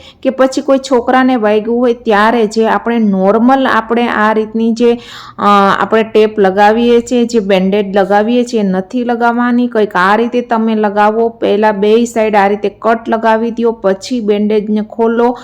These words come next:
અને પછી બેન્ડેજને કંઈક વીડિયામાં દેખાય એ પ્રમાણે લગાવો તો તમારી બેન્ડેજ ક્યારેય પણ ખુલશે નહીં. નહીંતર શું થાય કે વચમાં જગ્યા રહી જાય અને આપણી બેન્ડેજ એકદમ વેસ્ટ થઈ જતી હોય છે.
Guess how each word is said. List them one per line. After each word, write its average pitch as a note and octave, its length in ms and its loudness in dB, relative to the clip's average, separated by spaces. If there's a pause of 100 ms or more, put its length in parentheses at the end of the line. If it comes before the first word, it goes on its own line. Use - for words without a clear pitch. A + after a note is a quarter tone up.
(220)
અને A3 220 2
પછી G#3+ 480 -2
બેન્ડેજને G#3+ 600 0
કંઈક A3+ 460 -6
વીડિયામાં G#3+ 600 -2
દેખાય A3 360 -2
એ G#3+ 80 2
પ્રમાણે G#3+ 520 -2
લગાવો G#3 420 0
તો A#3 120 -8
તમારી G3+ 420 -4
બેન્ડેજ G3 540 -2 (140)
ક્યારેય G#3+ 440 2
પણ B3 220 -2
ખુલશે G3 520 -2
નહીં. C4 200 -4 (300)
નહીંતર C#4 280 2
શું D4 260 -4
થાય C#4+ 180 -2
કે C#4 120 -4
વચમાં A#3+ 480 0
જગ્યા A3+ 480 2
રહી B3 160 0
જાય B3+ 260 0
અને A3+ 220 -2
આપણી A3+ 260 -2
બેન્ડેજ A3 560 -2
એકદમ G#3 500 0
વેસ્ટ G#3+ 340 -2
થઈ G#3 200 -2
જતી F#3+ 320 -4
હોય F#3 220 0
છે. C#4 240 -4